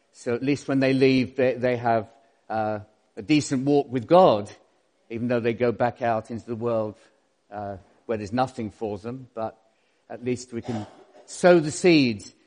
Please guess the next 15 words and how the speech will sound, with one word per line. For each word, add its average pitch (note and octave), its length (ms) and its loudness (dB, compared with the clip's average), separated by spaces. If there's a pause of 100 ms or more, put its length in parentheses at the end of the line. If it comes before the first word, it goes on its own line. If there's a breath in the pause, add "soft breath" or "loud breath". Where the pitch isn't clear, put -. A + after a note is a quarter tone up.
(100)
into C3+ 260 -4
their B2 160 0
lives, G2 680 -2 (520)
um, G2+ 480 -10
and A2 200 -8
then A2 340 -6 (200)
trust - 480 -8 (300)
them A2 160 -8
into A2 200 -10
God's G#2+ 360 -6
hands. G2 500 -10 (680)
Uh, G2+ 380 -6 (100)
the B2 80 -6
girls' D#3 420 4
prison, D#3+ 640 0